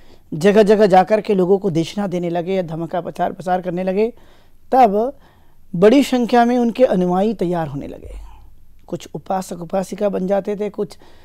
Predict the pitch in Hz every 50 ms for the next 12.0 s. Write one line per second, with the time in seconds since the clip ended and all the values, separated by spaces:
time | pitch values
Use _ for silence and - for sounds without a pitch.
0 | - - - - 165 165 165 147 - - 214 240 262 262 247 208 - 185 175 185
1 | 208 196 190 175 175 190 - 170 165 160 170 175 180 180 - - 160 - - 226
2 | 311 330 - - - - - - - - - 180 185 226 233 277 254 247 226 -
3 | - - - - 311 311 247 - 240 226 190 196 208 202 208 233 214 190 202 202
4 | 214 247 - - - _ _ _ _ - - - 180 156 202 208 - 269 226 -
5 | - 220 208 202 208 214 208 214 240 - _ _ _ _ - _ - - - -
6 | 240 240 233 208 - - 247 233 226 - - - 262 262 262 285 269 240 240 269
7 | 262 208 214 233 285 - - - - - - - - - - 175 190 190 180 165
8 | 160 - 98 - - - - - _ _ _ _ - - - - - _ _ _
9 | _ _ - - - 185 190 208 240 254 - - 202 226 208 196 185 180 165 165
10 | 151 - 170 143 - - - - - - - - - - - - _ - 190 175
11 | 165 180 180 208 220 220 202 220 202 - 190 190 202 202 214 220 - - -